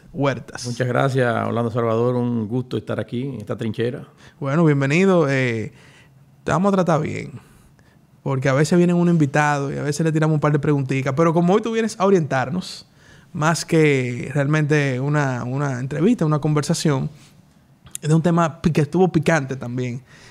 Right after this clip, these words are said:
Speaker 1: en estos días, pero nada es mejor, Olivo, que tener una persona que pueda orientar a nuestro público en medio de tanta desinformación, eh, tanta, tanto sensacionalismo, tantas noticias falsas,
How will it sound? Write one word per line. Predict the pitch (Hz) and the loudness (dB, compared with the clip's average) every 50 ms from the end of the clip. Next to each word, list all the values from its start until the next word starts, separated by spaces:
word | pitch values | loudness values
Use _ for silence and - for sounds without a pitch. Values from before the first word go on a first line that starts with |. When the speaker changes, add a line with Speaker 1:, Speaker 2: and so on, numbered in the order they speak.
| - _ - | -20 _ -4
Speaker 1:
en | - 139 143 | -2 0 2
estos | 147 131 - 160 156 | 2 2 2 4 4
días, | 165 160 147 147 135 127 | 4 4 4 4 2 2
pero | 135 185 190 185 180 | 2 2 2 2 2
nada | 165 165 180 196 214 220 | 0 0 0 2 2 2
es | 208 | 2
mejor, | 208 196 185 202 196 196 | 4 4 4 4 4 4
Olivo, | 185 175 156 143 139 143 143 | 6 6 6 4 4 2 2
que | 135 147 | 0 0
tener | 135 135 143 147 156 | 0 0 0 0 2
una | 170 170 165 | 2 2 2
persona | 156 165 139 - 156 143 135 131 | 0 0 0 0 0 0 0 0
que | 127 147 | 0 -2
pueda | 135 127 147 151 160 160 156 | 0 0 2 2 4 4 4
orientar | 160 156 147 139 127 156 160 | 2 2 0 0 0 0 0
a | 165 | 0
nuestro | 160 156 151 151 156 135 | 0 -2 -2 -2 -4 -4
público | - 131 127 127 123 - - 117 - _ _ _ - _ - - _ _ _ | -4 -6 -8 -8 -10 -12 -12 -16 -18 _ _ _ -20 _ -20 -20 _ _ _
en | - 135 143 | 0 2 4
medio | 156 175 185 180 | 6 6 4 4
de | 170 | 2
tanta | 165 170 175 175 175 | 2 0 2 2 2
desinformación, | 170 151 175 147 - 160 156 156 147 135 - - 156 160 156 156 151 147 147 143 139 135 135 127 131 | 2 2 2 2 2 2 2 2 2 0 0 -2 0 0 0 0 0 -2 -2 -4 -4 -6 -6 -6 -6
eh, | 131 127 131 127 127 127 131 | -6 -6 -6 -6 -6 -6 -4
tanta, | 151 156 160 160 147 - 170 156 151 143 143 139 135 135 131 131 131 - | -2 -2 0 0 0 0 2 2 4 4 4 2 2 2 0 -2 -2 -2
tanto | 147 160 175 170 | 0 0 2 0
sensacionalismo, | 160 160 160 147 160 151 143 127 131 151 170 170 151 147 139 135 131 | 0 0 -2 -2 -2 -2 -4 -2 -2 -2 -2 0 -2 -2 -2 -4 -4
tantas | 139 147 147 160 160 | -4 -2 -2 -2 -2
noticias | 160 156 156 156 165 175 - | 0 0 0 -2 -2 -2 -2
falsas, | - 151 131 131 - - 143 - | -2 -2 -2 -2 -4 -8 -10 -12